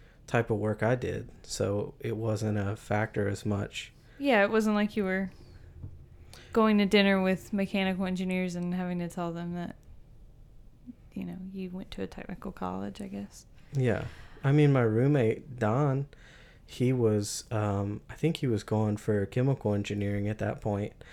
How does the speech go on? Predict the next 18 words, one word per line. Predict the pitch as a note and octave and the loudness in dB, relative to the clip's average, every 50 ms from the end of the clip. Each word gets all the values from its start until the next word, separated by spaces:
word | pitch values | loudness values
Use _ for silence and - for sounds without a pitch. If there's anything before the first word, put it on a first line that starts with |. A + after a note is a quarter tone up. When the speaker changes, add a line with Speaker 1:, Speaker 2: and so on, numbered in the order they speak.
| - - - - - - - - | -20 -20 -20 -20 -20 -20 -12 -6
Speaker 1:
and | - A2 G#2 G2+ G2+ G2+ G2+ G2+ G#2 G#2 G#2 - - - - - - - - - - - - - - - - - - - - - - - - - - - - - - - - - - - - - - - | -2 0 0 0 0 0 -2 -2 -2 -4 -4 -6 -10 -16 -20 -20 -20 -20 -20 -20 -20 -20 -20 -20 -20 -20 -20 -20 -20 -20 -20 -20 -20 -20 -20 -20 -20 -20 -20 -20 -20 -20 -20 -20 -20 -20 -20 -20 -18 -12
we | - B2+ A#2 A#2 A#2+ | -8 -4 0 0 2
would | A#2 A#2 A#2 G#2+ | 2 2 0 0
basically, | G#2+ A#2 A#2 B2+ - - B2 - - A2 A2 A2 G#2 G2+ A2+ A#2 A2 G#2+ - - G#2+ | 2 2 2 2 2 0 -2 0 0 0 0 0 -2 -4 -6 -8 -8 -8 -8 -10 -6
him | - - C3 B2+ B2+ | -2 0 2 2 2
and | A#2+ G#2+ | 2 2
I | G2+ G#2 A2+ | 2 2 2
would | C3+ C3+ A2+ F#2+ | 4 4 2 2
talk | - - G2+ G2+ - - | 0 -2 -4 -2 -2 -2
about | G#2 G2+ G#2+ G2+ G#2 G#2 | -2 0 0 0 0 0
it | G#2 G2+ | -2 -4
a | G#2+ | -4
lot, | G2+ G#2+ G#2 G#2 G#2+ A#2+ B2 - - | -4 -4 -4 -2 -2 -2 -2 -2 -2
and | A#2+ A2 | -2 0
we | G#2+ G#2+ | 0 0
were | A2 G#2+ A2 | 0 0 -2
both | G#2+ A2 A2 A2 A2 - - | 0 0 0 0 0 -2 -2
like, | A2 G#2+ G#2 G#2 - - | 0 0 0 -2 -2 -8